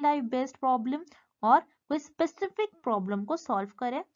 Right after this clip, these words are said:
So बेसिक रिसर्च में कोई प्रैक्टिकल प्रॉब्लम को और you can say कोई स्पेसिफिक प्रॉब्लम को हम सॉल्व नहीं करते। That's why यहाँ पर आपका ऑप्शन सी incorrect हो जाएगा। Then आपको ऑप्शन ए गिवन है, research aimed at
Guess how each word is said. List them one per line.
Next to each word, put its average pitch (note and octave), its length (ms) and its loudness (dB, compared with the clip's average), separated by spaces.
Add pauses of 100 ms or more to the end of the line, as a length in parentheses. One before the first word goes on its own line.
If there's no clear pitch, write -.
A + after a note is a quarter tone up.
(240)
So - 40 -6
बेसिक A3 380 -4
रिसर्च C#4+ 420 -2
में D4+ 100 -8
कोई D#4 100 -2
प्रैक्टिकल B3 560 -4
प्रॉब्लम G#3+ 460 0
को B3 140 -4
और A#3 180 2
you G3+ 120 -2
can G#3 180 -6
say G#3+ 120 -8
कोई A#3 140 -4
स्पेसिफिक B3+ 640 -6
प्रॉब्लम G3 320 -2
को G3+ 100 -6
हम G#3+ 260 -4 (340)
सॉल्व A#3 280 4 (420)
नहीं B3+ 360 4
करते। F#3 400 -4
That's F3 280 -10
why - 100 -8
यहाँ C4 160 0
पर A3+ 120 -2
आपका G#3 340 0
ऑप्शन G3+ 360 -2
सी A#3 320 -6 (340)
incorrect F3+ 580 0
हो F#3 40 -6
जाएगा। E3+ 380 -10 (480)
Then C4+ 200 4
आपको D4+ 260 0
ऑप्शन C#4+ 420 2 (100)
ए A#3 160 6
गिवन C4+ 360 -2
है, D4+ 240 -4 (360)
research E4 500 2 (200)
aimed C4+ 300 -2 (100)
at B3 160 2